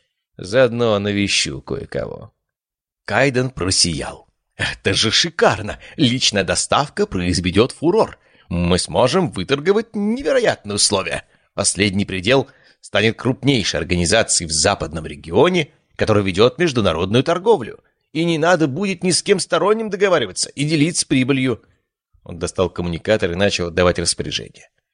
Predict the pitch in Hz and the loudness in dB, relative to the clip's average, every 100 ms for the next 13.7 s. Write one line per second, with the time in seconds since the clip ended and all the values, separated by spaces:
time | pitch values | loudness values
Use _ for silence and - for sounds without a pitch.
0 | _ _ - 87 80 85 160 165 139 117 | _ _ -10 -6 -6 2 2 2 -4 -2
1 | 113 156 - - _ _ _ _ - - | 2 2 2 -8 _ _ _ _ -12 -6
2 | 82 69 90 107 98 82 76 98 - 120 | -4 -4 0 0 0 -4 -2 -2 0 0
3 | 127 - _ _ - 107 170 151 160 131 | 0 0 _ _ -6 -2 0 0 -2 0
4 | 101 113 135 - 107 98 113 151 143 135 | 2 2 2 -2 0 2 2 0 0 0
5 | 113 95 110 143 139 143 117 110 123 110 | 2 2 2 2 2 0 2 2 2 0
6 | 123 107 80 - - _ _ _ _ _ | 2 2 0 -4 -6 _ _ _ _ _
7 | - 127 - 104 101 117 147 131 117 - | -8 -6 -2 -2 -2 0 0 0 -2 2
8 | 135 127 120 110 107 147 139 - 131 123 | 2 4 2 2 0 0 0 0 0 0
9 | 131 123 - 156 98 73 - 60 85 113 | 0 -2 2 2 2 -4 -12 -10 2 4
10 | 107 107 104 - 110 - 113 127 - - | 4 2 0 0 -2 0 2 2 0 -14
11 | _ _ _ - 87 95 101 131 110 - | _ _ _ -10 -8 -6 0 2 2 -2
12 | 87 90 107 107 156 135 104 90 104 101 | -10 2 2 4 2 2 0 0 2 2
13 | 98 - 101 - - - - | 0 -2 0 0 -6 -8 -10